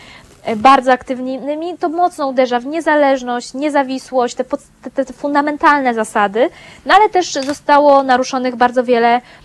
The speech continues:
e, przepisów konstytucyjnych, e, dotyczących funkcjonowania Trybunału. Natomiast skutek,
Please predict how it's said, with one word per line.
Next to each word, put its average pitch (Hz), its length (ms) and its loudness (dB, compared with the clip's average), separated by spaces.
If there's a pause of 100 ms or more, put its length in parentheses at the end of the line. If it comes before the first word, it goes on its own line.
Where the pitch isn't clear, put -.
(120)
e, 240 240 0
przepisów 330 600 0
konstytucyjnych, 294 1040 -2
e, 208 420 0
dotyczących 247 560 -2
funkcjonowania 214 640 -4
Trybunału. 208 600 -2 (400)
Natomiast 294 500 0
skutek, 302 600 2